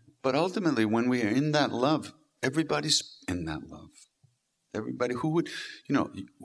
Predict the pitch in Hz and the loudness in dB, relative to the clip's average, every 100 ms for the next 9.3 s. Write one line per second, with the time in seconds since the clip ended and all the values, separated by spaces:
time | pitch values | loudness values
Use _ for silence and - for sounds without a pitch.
0 | - 90 95 107 95 - - _ _ - | -4 0 2 2 0 -2 -8 _ _ -10
1 | 98 110 117 117 90 117 104 - 110 151 | 0 0 2 0 0 -2 0 0 2 0
2 | 240 - _ _ - 90 117 143 147 143 | -4 -12 _ _ -4 2 2 2 2 2
3 | 135 143 - 131 131 127 156 147 - - | 2 0 0 2 0 0 -2 -2 -4 -2
4 | 95 107 117 - - 120 156 147 135 123 | 0 0 -4 -12 -4 0 2 4 4 4
5 | 135 - 120 123 113 110 104 110 101 101 | 2 2 2 2 2 2 4 2 0 0
6 | 104 71 60 _ _ _ _ _ _ _ | 0 -4 -8 _ _ _ _ _ _ _
7 | _ _ _ _ _ _ _ _ - 92 | _ _ _ _ _ _ _ _ -4 0
8 | 98 120 120 110 117 - 104 98 82 73 | 0 0 -2 -2 -2 -2 -2 -4 -4 -2
9 | - - - | 0 0 -4